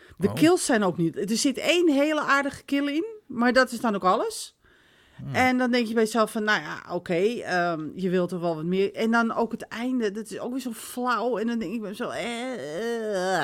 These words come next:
Speaker 1: eh." Waar heb ik in godsnaam naar zitten kijken? Nou, naar I Know What You Did Last Summer van Amazon.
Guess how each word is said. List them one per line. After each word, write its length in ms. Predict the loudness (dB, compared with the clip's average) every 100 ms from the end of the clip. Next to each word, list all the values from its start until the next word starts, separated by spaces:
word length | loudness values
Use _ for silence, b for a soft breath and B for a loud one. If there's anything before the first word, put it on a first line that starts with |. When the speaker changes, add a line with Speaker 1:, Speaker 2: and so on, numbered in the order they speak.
| 0
Speaker 1:
eh." 100 | -2 B B B -12 -8 2
Waar 120 | 4
heb 120 | 6
ik 80 | 2
in 60 | -2
godsnaam 400 | -2 -2 0 2
naar 180 | 2
zitten 220 | 0 -4 0
kijken? 440 | 0 0 -2 -2
Nou, 220 | 0 0 0
naar 460 | 2 2 2 0 0
I 20 |
Know 180 | 2 2
What 160 | 2 0
You 60 | -2
Did 120 | -2
Last 280 | 0 0 0
Summer 300 | -2 -2 -4
van 300 | -2 0 0
Amazon. 500 | 0 0 2 0 0